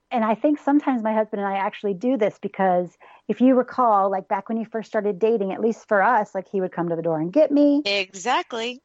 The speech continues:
Speaker 1: And so every once in a while he'll joke, he'll, like, go out to the car and, like, you know, come
Speaker 2: <laughs>
Speaker 1: ring the doorbell and be, like, pick me up for the date.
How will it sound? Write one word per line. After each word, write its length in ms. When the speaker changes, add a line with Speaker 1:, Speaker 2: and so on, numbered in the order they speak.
Speaker 1:
And 140
so 100
every 260
once 260
in 60
a 20
while 320
he'll 440
joke, 300
he'll, 100
like, 140
go 120
out 140
to 60
the 80
car 460
and, 160
like, 260
you 100
know, 160
come 380
Speaker 2:
<laughs> 40
Speaker 1:
ring 160
the 60
doorbell 720
and 280
be, 200
like, 180
pick 180
me 120
up 160
for 80
the 100
date. 340